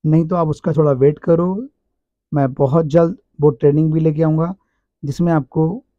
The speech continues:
बहुत बारीकी से guide करूँगा कि मैं कौन सी मेहंदी, कौन सा paste, कौन सा ऑयल यूज़ करता हूँ, ठीक है, ताकि आप भी इस प्रकार का ऑयल या मेहंदी यूज़ कर सकें, ठीक है guys।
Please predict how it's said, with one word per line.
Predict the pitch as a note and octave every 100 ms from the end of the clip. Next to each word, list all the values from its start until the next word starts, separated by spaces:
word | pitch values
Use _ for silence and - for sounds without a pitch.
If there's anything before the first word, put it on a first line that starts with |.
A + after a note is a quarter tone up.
| _ _ _
बहुत | D3 D3+ D#3+ F#3
बारीकी | D#3+ C#3+ C#3+ D#3
से | D#3+
guide | D3 D3+ C#3+
करूँगा | D3+ D3+ D#3 E3+ _ _ _ _ -
कि |
मैं | C#3+ C3 -
कौन | - C#3+ D3+
सी | -
मेहंदी, | C#3+ C#3+ D3+ F3 E3+
कौन | - C#3 C3+
सा | C#3+ C3
paste, | - E3 E3 -
कौन | - D3+ C#3
सा | -
ऑयल | D3+ - D#3 F3 - _ _ _ -
यूज़ | D3+ D#3 D#3+
करता | C3 G#2+
हूँ, | A#2+ A2
ठीक | C#3+
है, | G3+ A3 - _ _ _ _
ताकि | D3+ D3 - -
आप | C#3+ D3+
भी | C#3+
इस | E3+
प्रकार | - D3 C#3+ C3+
का | E3+ A3+ -
ऑयल | C#3 D#3+
या | D#3+
मेहंदी | C#3+ C3+ F3+
यूज़ | D#3+ C#3+ -
कर | C3
सकें, | - A#2 A2 B2
ठीक | _ D3
है |
guys। | G3+ B3 -